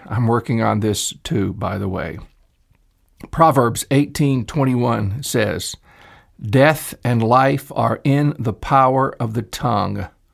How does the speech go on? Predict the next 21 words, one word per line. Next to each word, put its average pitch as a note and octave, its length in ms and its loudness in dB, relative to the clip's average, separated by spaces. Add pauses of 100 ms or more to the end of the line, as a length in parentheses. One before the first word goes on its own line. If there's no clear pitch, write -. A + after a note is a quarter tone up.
(1040)
The B2+ 120 -2
tongue E3+ 480 2
can C3+ 280 2
do D3 220 6
great C3+ 420 2
damage C#3 600 0
and A2+ 180 0
also B2 840 0 (420)
great A2+ 560 -2 (520)
good. B2+ 460 -4 (760)
Another D3+ 280 4
verse A#2+ 320 2
in A2 140 0
Proverbs A2+ 640 0
says C3 380 0
that A#2+ 240 0 (380)
the B2 120 0
tongue F3+ 480 4
of C3 200 2
the C3 80 4
wise C#3 640 4